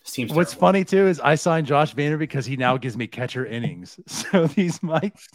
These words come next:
Speaker 2: he's my third catcher. Yes, I do have three catchers.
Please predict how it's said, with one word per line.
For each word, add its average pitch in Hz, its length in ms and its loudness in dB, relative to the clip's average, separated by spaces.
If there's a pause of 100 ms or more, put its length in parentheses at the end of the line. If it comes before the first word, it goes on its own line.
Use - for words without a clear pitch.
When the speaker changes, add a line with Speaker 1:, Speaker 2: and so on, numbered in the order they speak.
(300)
Speaker 2:
he's 151 180 -4
my 170 140 0
third 147 340 -4
catcher. 120 420 -8 (520)
Yes, 262 420 8
I 214 120 6
do 247 140 4
have 302 140 10
three 262 180 2
catchers. 175 680 2